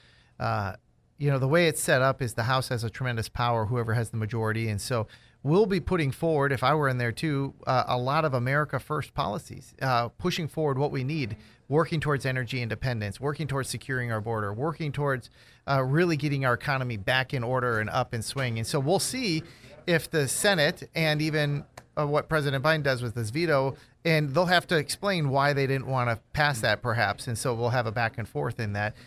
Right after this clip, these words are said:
Uh, I just saw a statistic that we have given ninety-six billion dollars to the Ukraine. And so, uh, and I care about the Ukraine, and, and it doesn't, but we need to get the world involved and not us. You know, we, we should not have just an indefinite push. And so if I were in Congress, I would have voted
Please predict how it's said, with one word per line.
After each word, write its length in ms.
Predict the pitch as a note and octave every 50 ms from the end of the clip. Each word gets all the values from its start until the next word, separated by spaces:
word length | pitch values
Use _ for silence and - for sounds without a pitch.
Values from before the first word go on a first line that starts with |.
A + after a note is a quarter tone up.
| - - - -
Uh, 320 | D3 D3 C#3+ C#3 C3 B2 - - - - -
I 120 | D3+ F#3+
just 180 | F#3+ A3+ - -
saw 140 | F3 - -
a 40 |
statistic 720 | - - - C#3 - - A3 A3 - - D3+ C#3+ C#3+ -
that 220 | - C#3+ C3 A#2+ - - _ _ _ _ _ _ _ _ _ _ _ _
we 260 | - C#3+ E3 G#3 G#3 G3+
have 140 | G3+ E3 C3+
given 360 | C#3 F3 D#3+ D#3 D3 C3+ C3
ninety-six 840 | C3 C#3 C#3 E3 F3 F3 E3 E3+ D3+ - - D#3 D3+ C3+ - - - - - B2 A#2+ A2+
billion 380 | A#2+ D3 D3+ D#3+ D#3 C#3+ C3+ B2+
dollars 480 | A#2+ B2 A#2+ B2 B2 A#2 A2 G#2 - -
to 120 | - B2+
the 100 | A2 G#2+
Ukraine. 640 | G#2+ G#2+ G#2 A2+ - A#2+ A2+ A2 G2+ F#2+ F#2+ G2+ G2+ - -
And 180 | C#3 B2+ A#2
so, 320 | - - D3+ C3+ B2+ A#2+ - - - - - - _ _ _
uh, 360 | - C3+ C3+ C3 B2+ B2 - - - _ _ _ _ -
and 240 | D#3+ D#3 D3 C3+ B2+
I 180 | A2+ A#2+ F3 G3+
care 280 | - - - G#3 B3
about 240 | B3+ C#3+ A2 A2+ -
the 80 | - A#2+
Ukraine, 560 | A#2 A2 - - C3 A#2+ B2 A#2+ A#2+ A2 - -
and, 320 | - C3+ C3 B2 B2 -
and 140 | - C3+ C3
it 120 | C3 A#2+ D#3
doesn't, 340 | E3 E3+ D#3+ D3+ B2+ A#2
but 240 | - D#3 C#3+ C3+ C#3+
we 160 | C#3 D3+ F3
need 180 | G#3 A3 G#3 D#3+
to 80 | D3 C3+
get 220 | B2+ D3 C3+ C3
the 100 | - A#2
world 360 | G#2+ G#2+ C3+ E3 F#3 F3 D3
involved 420 | B2+ A#2 G#2 A2 G#2+ G#2 G#2+ A2 A2+
and 100 | G#2+ A2
not 240 | A2+ A2+ G#2+ -
us. 300 | - - - - - - -
You 100 | C#3 C3+
know, 100 | B2+ A#2+
we, 180 | A#2 C#3 E3+ -
we 240 | - D3 D3+ F3+ G3
should 200 | - - D3 D3
not 160 | C#3 C3+ C3+
have 160 | C#3+ C3 B2
just 200 | C#3 B2+ - -
an 120 | C3 A2+
indefinite 640 | A2+ A2 G#2+ G2+ - C#3 C#3+ - D#3 B2+ A2 F#2+ -
push. 220 | - - D#3 - -
And 100 | B2 -
so 80 | C3
if 100 | A#2 -
I 80 | C#3 E3+
were 120 | G3 F3
in 60 | B2+
Congress, 400 | G#2 A#2 A2+ A2 A2 A2+ A2 -
I 80 | C3 C3
would 120 | C3 C3
have 100 | B2 A#2
voted 380 | A2 B2+ B2 A#2 A#2 A2 G#2+ A2